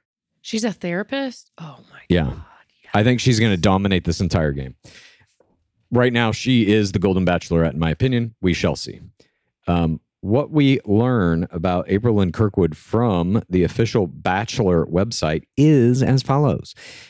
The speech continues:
Speaker 2: April is ready to ride off into the sunset with her Golden Bachelor. It's easy to see what makes April a great catch. With her zest for life, fun personality, and extremely close family,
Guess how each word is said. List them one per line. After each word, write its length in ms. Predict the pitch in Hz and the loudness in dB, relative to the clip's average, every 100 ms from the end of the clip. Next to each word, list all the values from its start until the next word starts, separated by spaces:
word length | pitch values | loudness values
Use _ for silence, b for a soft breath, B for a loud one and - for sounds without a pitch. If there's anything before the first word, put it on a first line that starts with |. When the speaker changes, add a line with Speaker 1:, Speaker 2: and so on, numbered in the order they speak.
| B | B
Speaker 2:
April 300 | 110 120 110 | 0 4 4
is 140 | 95 | 4
ready 240 | 107 117 107 | 4 2 2
to 180 | 110 | 2
ride 320 | 85 95 139 156 | 2 2 2 2
off 180 | 151 | 0
into 120 | 139 127 | 0 -2
the 80 | |
sunset 340 | 120 139 151 80 | 0 -2 0 -2
with 80 | 92 | 0
her 80 | |
Golden 320 | 90 110 117 85 | 0 0 0 0
Bachelor. 420 | 95 107 - 120 | -2 -2 0 0
It's 140 | - | 2
easy 160 | 98 92 | 0 0
to 80 | 80 | 0
see 220 | - 107 | 0 2
what 180 | 95 80 | 2 2
makes 220 | 95 95 | 0 2
April 240 | 92 95 | 0 2
a 20 | |
great 220 | 80 95 - | 2 0 0
catch. 240 | 104 110 | -2 0
With 100 | 95 | 2
her 100 | 85 | 0
zest 300 | 78 151 147 | 0 -2 -2
for 120 | 135 | -2
life, 180 | 131 104 | 0 0
fun 220 | - 117 | -2 -2
personality, 560 | 110 120 113 110 123 113 | 0 -2 0 0 2 2
and 80 | 85 | 2
extremely 400 | 80 120 117 104 | 0 2 2 2
close 260 | - 92 | 2 -2
family, 380 | - 117 127 127 | 0 -2 0 -2